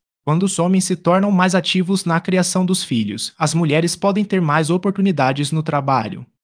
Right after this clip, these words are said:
Isso cria um ciclo positivo onde todos têm mais chances de sucesso. Portanto, a licença paternidade não é apenas uma questão de direitos, mas uma ferramenta poderosa para a igualdade.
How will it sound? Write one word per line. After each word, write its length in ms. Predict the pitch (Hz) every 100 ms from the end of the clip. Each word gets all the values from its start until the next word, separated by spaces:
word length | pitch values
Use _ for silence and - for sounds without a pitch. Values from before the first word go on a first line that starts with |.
| _ -
Isso 220 | 202 226
cria 360 | 220 175 165 175
um 120 | 170
ciclo 340 | 156 190 214
positivo 800 | 208 196 180 196 - 170 147 151 -
onde 220 | 175 185
todos 400 | 190 202 208 208
têm 160 | 190
mais 200 | 180 175
chances 340 | 190 180 175 160
de 100 | 156
sucesso. 640 | 165 160 - 110 - 107 98 _ _ -
Portanto, 520 | 175 202 233 233 -
a 100 | 151
licença 400 | 139 139 175 175
paternidade 720 | - 175 175 175 156 151 170
não 180 | 170 190
é 60 | 165
apenas 420 | 160 160 170 180
uma 180 | 190 190
questão 400 | 190 190 - 180
de 120 | 156
direitos, 600 | 160 170 127 117 139 - -
mas 200 | 147 160
uma 160 | 185
ferramenta 520 | 196 220 202 175 196 202
poderosa 500 | 190 165 143 156 170
para 200 | 175 170
a 60 |
igualdade. 680 | 170 165 151 135 117 110 -